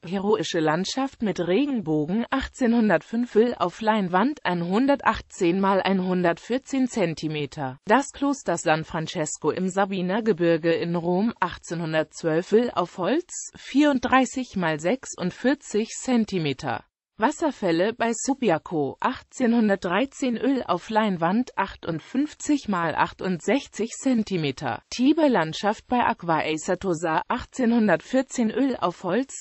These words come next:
siebenundvierzig mal achtundfünfzig Komma fünf Zentimeter. Das Berner Oberland, achtzehnhundertfünfzehn, Öl auf Leinwand. Landschaft mit dem Heiligen Martin, achtzehnhundertfünfzehn, Öl auf Holz,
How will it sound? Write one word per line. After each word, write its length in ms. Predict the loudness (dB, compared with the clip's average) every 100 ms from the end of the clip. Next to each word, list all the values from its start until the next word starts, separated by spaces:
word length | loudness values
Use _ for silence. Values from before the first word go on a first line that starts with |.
| -14
siebenundvierzig 1120 | -6 -2 -2 -2 -4 -4 -4 -4 -2 -2 -2
mal 200 | -2 0
achtundfünfzig 1040 | -2 -2 -6 -6 -4 -4 -4 -6 -6 -4
Komma 280 | -2 0 0
fünf 360 | -2 -4 -6 -6
Zentimeter. 800 | -2 -2 0 -2 -2 -4 -6 0
Das 240 | 2 2
Berner 460 | 0 2 2 0 0
Oberland, 680 | 2 2 2 2 0 -2 -2
achtzehnhundertfünfzehn, 1500 | -4 -4 -2 2 4 4 2 0 -2 -2 -2 -10 -2 0 2
Öl 240 | 0 0 2
auf 180 | 2 2
Leinwand. 640 | -2 -2 -4 -4 -8 -14 -2
Landschaft 640 | 0 0 -2 -2 -2 -2
mit 180 | -4 0
dem 200 | -2 0
Heiligen 460 | 0 0 0 -2 2
Martin, 500 | 2 2 0 0 0
achtzehnhundertfünfzehn, 1400 | -4 -4 -2 2 4 4 2 0 -2 -2 -4 -6 -4 -2
Öl 240 | 0 0
auf 260 | 0 -4 -2
Holz, 540 | -2 -2 -2 -10 -16